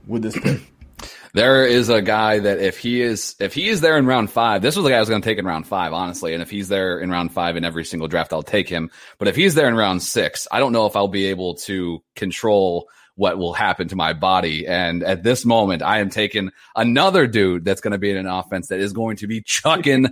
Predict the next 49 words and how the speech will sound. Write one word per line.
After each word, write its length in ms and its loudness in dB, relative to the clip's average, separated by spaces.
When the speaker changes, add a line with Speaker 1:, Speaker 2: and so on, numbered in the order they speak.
Speaker 2:
<laughs> 120 -18
the 140 0
damn 320 2
ball. 400 4
Seven 420 0
hundred 280 0
pass 280 -2
attempts. 360 -6
Mark 280 0
it 100 -6
down 240 -2
for 140 -14
my 120 -6
boy 280 -2
Joe 220 -2
Burrow. 440 0
And 80 -6
that 140 2
means 180 0
a 80 -6
hell 160 0
of 80 -2
a 20 0
lot 140 0
of 40 -20
production 360 -6
for 260 -8
T 480 -4
Higgins, 460 -2
baby. 460 -4
Sophomore 640 0
year, 300 0
he's 180 -2
gonna 120 -4
be 80 -2
breaking 320 -2
out 180 -4
big 180 -4
time. 440 -4
Uh, 260 -4
I 140 0
love 400 0
it. 180 -2
And, 220 -2
<laughs> 60 -12
dude, 240 0
four 220 0
wide 180 4
receivers: 520 -2